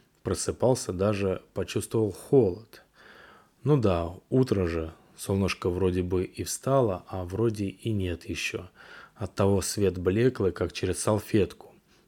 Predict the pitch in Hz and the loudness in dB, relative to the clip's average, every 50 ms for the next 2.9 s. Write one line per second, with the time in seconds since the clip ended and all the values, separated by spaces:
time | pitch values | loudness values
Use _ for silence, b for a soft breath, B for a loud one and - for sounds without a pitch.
0 | _ _ _ - - 90 92 101 135 143 117 110 92 - - - 95 87 82 - | _ _ _ -6 -4 -2 2 2 2 2 2 0 -4 -4 -4 -2 -2 -2 -2 -4
1 | - - 98 98 95 92 90 85 - - - 127 135 - - - - - 104 - | -2 -2 -2 0 0 -2 -2 -2 -2 -2 0 0 -2 -2 -6 -10 -10 -10 -8 -4
2 | - 95 85 - - 95 87 - 95 95 101 110 107 92 85 82 82 82 | -4 -4 -4 -4 -8 -8 -4 -2 -2 0 0 0 0 0 0 -2 -6 -12